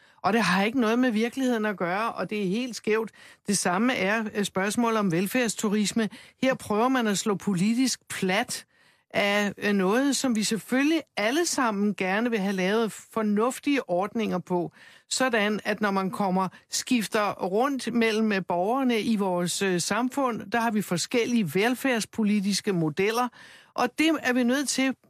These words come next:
på en langt mere nuanceret, og en, en, en, det er en større øvelse at lave, så prøver man at slå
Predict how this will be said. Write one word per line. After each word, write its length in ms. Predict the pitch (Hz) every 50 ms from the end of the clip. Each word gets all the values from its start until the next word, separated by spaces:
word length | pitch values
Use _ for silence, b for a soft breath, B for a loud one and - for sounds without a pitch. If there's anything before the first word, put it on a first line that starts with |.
| - - _ _
på 220 | - 240 226 226
en 260 | 214 214 220 214 196 180 - _ _
langt 320 | 165 185 202 262 330 339 285
mere 200 | 254 254 277 285
nuanceret, 840 | 285 285 254 220 190 175 - - - 254 262 - 262 262 262 - - -
og 280 | - 196 190 185 - -
en, 200 | 208 208 202 196
en, 260 | 196 - 190 196 - 190
en, 220 | - - 185 180
det 260 | 170 151 - - - -
er 40 | 214
en 100 | 208 190
større 400 | - - - 175 180 220 262 269 -
øvelse 580 | 226 226 233 254 285 320 330 302 - - 262 -
at 120 | - 185
lave, 400 | 180 165 156 156 160 175 196 175 b b b b b b b b
så 160 | - - 294 254 -
prøver 220 | - 262 254 262 285
man 180 | 294 277 254
at 100 | 240 214 -
slå 220 | - 240 220